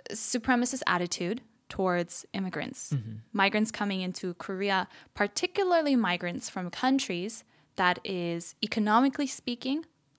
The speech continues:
Speaker 1: poorer than Korea. So, uh, for example, Korea will look down on immigrants from Southeast Asia who are coming here and taking menial labor work. They will just automatically look down on you. And even if, say, your family's super rich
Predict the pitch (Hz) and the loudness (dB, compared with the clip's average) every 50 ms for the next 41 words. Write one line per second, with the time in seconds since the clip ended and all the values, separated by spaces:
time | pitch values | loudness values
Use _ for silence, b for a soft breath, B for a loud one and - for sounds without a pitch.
0 | _ - - - 208 196 175 165 170 185 - _ _ - - 175 165 170 165 - | _ -4 0 0 2 2 0 -2 -6 -10 -14 _ _ -6 -6 -4 -4 -6 -8 -10
1 | - 165 151 151 - 220 - _ _ B B B B B B B B - 208 185 | -10 -10 -10 -10 -10 -12 -16 _ _ B B B B B B B B 2 4 4
2 | 180 180 175 170 170 - - - 196 185 175 170 170 165 170 - - 202 196 196 | 4 4 4 2 0 -4 -4 -4 -4 -2 -2 -2 -2 -2 -2 0 0 0 0 2
3 | - 196 190 - 196 190 190 - - - 196 185 180 180 180 180 175 175 175 170 | 2 2 2 2 0 0 -2 -2 -4 -4 0 0 2 2 2 0 0 0 -2 -4
4 | - - - 170 165 160 160 160 160 165 - - 165 165 165 - 180 175 170 - | -4 -4 -4 -2 0 0 0 0 -2 -2 -4 -4 -4 -4 -6 -6 -6 -8 -8 -8
5 | 165 160 165 - - - 175 175 175 - 175 170 - - 285 - - 208 196 185 | -8 -10 -10 -10 -8 -8 -8 -6 -2 -2 -2 -2 -2 -2 -4 -2 -2 -2 -2 -2
6 | 180 - 175 180 240 285 - _ _ - - 202 180 185 - - 202 196 190 196 | -2 -2 -2 -2 -4 -6 -8 _ _ 0 2 2 2 2 2 -2 -2 -2 -2 -2
7 | 185 180 180 - 185 180 - 180 180 185 185 185 185 175 170 165 160 - - 190 | -4 -4 -4 -6 -6 -6 -6 -6 -4 -4 -4 -4 -4 -4 -6 -6 -8 -6 -2 0
8 | 190 202 180 170 165 - - - - - - _ _ b b b b b b b | 0 2 0 -2 -4 -4 -8 -10 -10 -14 -20 _ _ b b b b b b b
9 | b b b - 202 202 196 196 220 220 269 285 - - - 190 190 214 226 233 | b b b 4 4 4 4 4 2 0 0 0 0 2 2 2 4 6 6 6
10 | 254 285 285 285 302 302 311 302 320 320 - 381 480 415 208 175 160 - - - | 6 4 2 0 -2 -4 -2 -2 0 4 6 6 6 6 2 0 -2 -6 -8 -10
11 | B B B B B B 233 240 - 262 285 277 320 320 - - 254 285 277 269 | B B B B B B 2 4 6 6 6 6 4 4 4 6 4 4 4 2
12 | - - _ b b b b - - 302 302 294 294 311 311 - 311 320 330 330 | -2 -16 _ b b b b 0 4 6 6 8 6 6 6 6 6 6 6 4
13 | 339 311 - - 320 294 330 302 277 294 302 233 165 - - - - | 2 2 4 2 2 4 4 4 6 6 6 6 4 2 -2 -8 -10